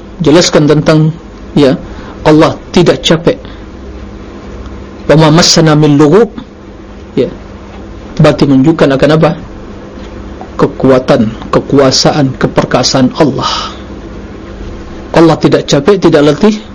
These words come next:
maka kita tetapkan Allah itu maha kuat, maha perkasa, maha, maha, maha suci. Tatkala Allah mengatakan, "Wa ma rabbuka bidhallamin lil abid," Allah nafikan dari dirinya kezaliman,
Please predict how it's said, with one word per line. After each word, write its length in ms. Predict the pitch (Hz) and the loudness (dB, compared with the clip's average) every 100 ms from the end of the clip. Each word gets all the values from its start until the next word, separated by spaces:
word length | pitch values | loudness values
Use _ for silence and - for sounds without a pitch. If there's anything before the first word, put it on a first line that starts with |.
| - | -2
maka 180 | 131 139 | 0 0
kita 220 | - 139 | 2 0
tetapkan 480 | 123 120 170 - 151 - | 2 0 0 0 0 2
Allah 180 | 139 | 2
itu 160 | 131 170 | 2 2
maha 380 | 143 139 143 135 | 4 4 2 0
kuat, 320 | - 151 117 - | 0 2 2 2
maha 240 | - 139 | 2 4
perkasa, 800 | 139 - 127 - 135 131 127 - | 2 2 0 0 0 0 -4 -4
maha, 460 | - 147 160 156 147 - | 2 4 4 4 2 0
maha, 320 | 160 147 147 | 0 2 4
maha 200 | 139 131 | 4 2
suci. 380 | - - - - - - - - - - - - - - - - | -2 -4 -6 -2 -2 0 -2 -2 -4 -10 -12 -12 -14 -14 -14 0
Tatkala 400 | 180 - 254 220 | 0 4 4 6
Allah 100 | 214 | 6
mengatakan, 460 | 202 196 208 214 175 | 6 4 4 4 4
"Wa 100 | 165 | 4
ma 160 | 180 180 175 | 4 4 4
rabbuka 480 | 220 214 196 185 165 | 4 4 4 4 4
bidhallamin 640 | 170 160 175 175 214 180 165 156 | 4 6 6 8 6 6 4 4
lil 60 | 156 | 4
abid," 400 | 165 202 202 - - - - - - - - | 4 4 4 0 -12 -16 -16 -16 -16 -6 2
Allah 180 | 139 131 | 4 6
nafikan 540 | 135 - 190 160 120 | 4 4 2 4 4
dari 160 | 127 143 | 4 4
dirinya 400 | 147 175 185 165 | 6 6 4 4
kezaliman, 640 | 156 151 160 220 175 113 | 4 4 4 6 4 2